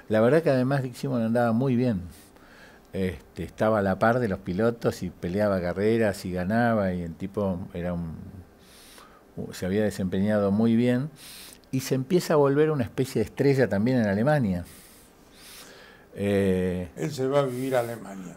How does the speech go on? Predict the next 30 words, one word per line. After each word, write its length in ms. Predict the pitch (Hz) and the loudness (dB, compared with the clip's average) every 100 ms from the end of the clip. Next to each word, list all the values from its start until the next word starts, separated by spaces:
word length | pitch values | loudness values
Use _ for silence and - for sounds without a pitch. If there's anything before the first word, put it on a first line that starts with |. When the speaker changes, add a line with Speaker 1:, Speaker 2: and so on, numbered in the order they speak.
| - | -8
Speaker 1:
Sí, 160 | 151 | -4
sí, 160 | 139 101 | -2 2
él 200 | 107 120 | 2 4
cuando, 580 | 117 98 98 87 82 71 | 2 4 2 0 -6 -8
cuando 260 | - 98 98 | -2 0 0
lo 100 | 101 | 0
contratan 600 | 110 110 151 151 117 98 | 0 2 2 2 0 0
queda 300 | 135 131 117 | 2 4 4
a 20 | |
vivir 240 | 98 98 104 | 4 2 2
en 140 | 98 | 0
Alemania. 600 | 101 117 131 127 123 139 - - - - - - - - - - - - | 0 0 0 0 -2 -4 -8 -20 -20 -20 -20 -20 -20 -20 -20 -20 -20 -6
Eh, 1040 | 101 95 90 90 87 82 82 80 82 87 - - - _ - - - | 0 2 2 2 0 -2 -6 -6 -8 -10 -14 -20 -20 _ -20 -20 -12
se 140 | 101 | -6
casa 280 | 151 143 101 | -2 -2 -4
en 80 | 87 | -4
Alemania. 460 | 82 80 80 78 - - - - - - - - - - - - - - - | -6 -8 -8 -12 -16 -20 -20 -20 -20 -20 -20 -20 -20 -20 -20 -20 -20 -20 6
Que 80 | 87 | 6
además, 300 | 92 117 120 | 8 6 8
bueno, 240 | 104 98 | 6 6
es 180 | 98 98 | 4 6
otra, 400 | 123 123 110 - | 6 8 6 4
otro, 380 | 104 110 104 87 | 0 2 2 2
otros 420 | 107 113 101 110 | 2 2 2 0
enriedos 600 | 101 101 113 117 113 104 | -2 2 4 6 4 4
más 240 | 107 120 | 4 4
de 140 | 104 104 | 4 0
esos 220 | - 98 | -2 -4
que 120 | 104 | -2
pasan, 500 | 98 113 101 113 123 | 2 0 0 -4 -6